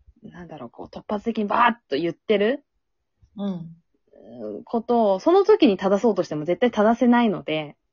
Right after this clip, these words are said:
Speaker 1: うん。
Speaker 2: まずはその人の意見を聞いて、
Speaker 1: うん。
Speaker 2: 冷静に判断できるようにな、自分の意見を冷静に判断できるようになってから、
Speaker 1: うん。
Speaker 2: 話せばいいなっ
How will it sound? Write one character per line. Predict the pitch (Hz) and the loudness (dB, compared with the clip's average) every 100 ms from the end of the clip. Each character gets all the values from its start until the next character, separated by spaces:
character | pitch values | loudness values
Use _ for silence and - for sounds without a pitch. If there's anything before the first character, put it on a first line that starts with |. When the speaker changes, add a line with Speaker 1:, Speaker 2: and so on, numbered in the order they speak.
| _ _ _ | _ _ _
Speaker 1:
う | 196 | -4
ん。 | 196 175 165 - | -2 -4 -10 -2
Speaker 2:
ま | 320 427 | 0 2
ず | 381 | 2
は | 311 330 294 220 - | 4 4 2 0 -2
そ | 240 | 2
の | 294 | 2
人 | 285 | 0
の | 190 | -6
意 | - - | -8 -10
見 | 185 226 | -8 -10
を | |
聞 | - - 208 220 | -14 -8 -2 -2
い | |
て、 | - 254 247 196 190 _ _ _ _ - | -4 -2 0 -2 -4 _ _ _ _ -16
Speaker 1:
う | 196 | -10
ん。 | 185 185 - | -8 -8 2
Speaker 2:
冷 | 311 453 466 | 6 6 6
静 | - 440 415 | 4 4 4
に | 381 | 4
判 | 381 403 302 | 2 4 4
断 | 190 165 | 2 0
で | 175 | -2
き | 247 | 0
る | 208 | 0
よ | 165 | 0
う | |
に | 156 151 | -4 -4
な、 | 208 226 _ _ _ _ | -4 -4 _ _ _ _
自 | - 214 | -4 2
分 | 233 | 4
の | 233 | 4
意 | 202 | 2
見 | 220 160 | 0 -2
を | 165 226 - | -4 -8 -2
冷 | 226 285 302 | 4 6 4
静 | 311 320 320 311 | 0 -2 0 0
に | 320 349 285 | 0 -2 2
判 | 285 294 | 4 4
断 | 262 226 190 | 4 2 0
で | 196 | -2
き | - 262 | -2 -2
る | 247 | 0
よ | 233 208 | 0 0
う | |
に | 196 | -2
な | 208 339 | -2 -2
っ | 453 _ - | -4 _ -6
て | 330 | -4
か | 269 247 | -4 -4
ら、 | 285 381 349 190 - _ _ _ _ 220 | -4 -4 -4 -4 -8 _ _ _ _ -8
Speaker 1:
う | |
ん。 | 214 185 175 - | -6 -6 -10 -12
Speaker 2:
話 | - 214 220 208 | 0 2 2 2
せ | 226 | 0
ば | 180 | 0
い | 156 | -2
い | 180 160 | -6 -6
な | 165 | -6
っ | 180 | -6